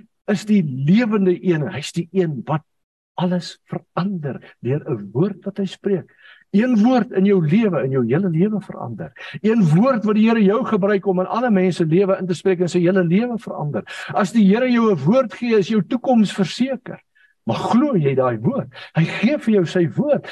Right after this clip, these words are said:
en hy wil soveel meer as dit doen. Hy plant sy woord in jou en elke woord wat jy praat uit sy, uit sy woord en deur sy gees is 'n saad van geloof. Wie ken die vrug van die saad?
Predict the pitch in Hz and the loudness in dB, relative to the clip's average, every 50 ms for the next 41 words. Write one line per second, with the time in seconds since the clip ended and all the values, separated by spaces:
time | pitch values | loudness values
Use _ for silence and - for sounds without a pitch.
0 | - 156 - 160 190 202 185 196 180 - 254 240 214 269 240 202 214 254 294 294 | -8 -4 -2 0 2 2 2 2 0 0 0 0 2 4 4 4 4 4 4 4
1 | 269 208 160 226 214 165 165 233 254 220 196 185 180 - - _ - 185 240 277 | 4 2 2 2 0 2 2 2 4 4 4 2 0 -2 -8 _ -2 0 0 2
2 | 285 269 175 - - 202 196 139 123 190 262 262 226 - - - - 247 277 269 | 0 0 -4 -4 -2 -2 -2 0 0 0 2 2 0 -2 -2 -4 -4 -2 -2 -2
3 | 247 214 180 175 - - - - - - - - - - - 233 226 208 269 208 | 0 0 2 0 0 -2 -6 -12 -6 -2 -2 -2 -2 -2 -2 -4 -2 0 0 2
4 | 147 143 180 254 285 269 220 226 202 226 226 180 - 202 226 233 208 175 - - | 2 4 4 4 4 2 2 0 0 0 0 0 0 2 2 2 2 0 -2 -8
5 | - - - - _ _ _ _ _ - 196 190 - - 220 208 190 - - _ | -16 -18 -18 -18 _ _ _ _ _ -4 -4 -2 -2 0 0 0 0 -2 -6 _
6 | - 196 202 190 - - 254 247 180 147 196 247 233 196 190 180 151 139 202 220 | -4 -2 -2 -2 -2 -2 0 2 2 2 2 2 2 2 0 0 2 2 2 2
7 | 190 - 214 202 190 - 214 226 196 175 190 - 170 180 185 151 - - - - | 2 2 0 0 0 2 2 0 0 0 0 -2 -2 0 0 -2 -2 -4 -2 -2
8 | 247 220 240 226 - - - 220 202 180 - - 185 147 139 165 233 254 220 160 | -2 0 0 -2 -2 -2 -2 0 0 0 0 0 -2 0 2 2 2 2 2 0
9 | - - - - - - - - _ - 180 262 247 - - 247 247 247 240 233 | -2 -4 -12 -16 -16 -18 -18 -14 _ 0 0 0 0 -2 -2 -2 0 2 2 2
10 | 165 - - 247 220 170 - - - 240 220 220 220 175 - - - 294 262 202 | 0 0 -2 -2 -2 -2 -4 -6 -2 0 2 2 2 0 0 -2 -4 -4 -4 -6
11 | 139 | -12